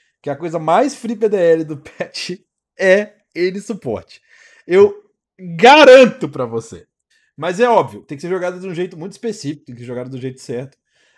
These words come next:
Mas esse champion aqui, ele é ao mesmo tempo forte na lane, forte no early game, forte no mid game,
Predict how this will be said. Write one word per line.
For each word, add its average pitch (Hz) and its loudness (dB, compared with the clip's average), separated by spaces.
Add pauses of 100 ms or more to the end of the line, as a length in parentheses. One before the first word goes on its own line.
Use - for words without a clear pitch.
(100)
Mas 170 -8
esse - -6
champion 208 -4
aqui, 185 -10
ele 139 -4
é 143 -4
ao 156 -8
mesmo 170 -10
tempo 120 -14
forte 196 -4
na 202 -8
lane, 139 -8 (240)
forte 202 -4
no 180 -8
early 156 -6
game, 139 -10
forte 170 -8
no 196 -12
mid 180 -12
game, 147 -12